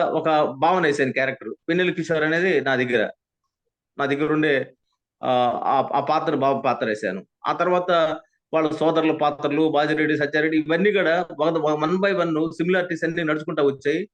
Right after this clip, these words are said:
తర్వాత వెలుగుండ ప్రాజెక్ట్ పోరాట యోధుల గాథ నేను రాసింది.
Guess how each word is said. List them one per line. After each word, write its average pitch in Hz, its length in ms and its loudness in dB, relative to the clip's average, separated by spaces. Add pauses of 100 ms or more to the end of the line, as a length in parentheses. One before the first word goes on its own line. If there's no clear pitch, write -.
(420)
తర్వాత 180 180 0
వెలుగుండ 202 520 0
ప్రాజెక్ట్ 175 400 -2 (120)
పోరాట 165 340 2
యోధుల 156 680 0
గాథ 156 160 2
నేను 170 260 0
రాసింది. 127 400 -4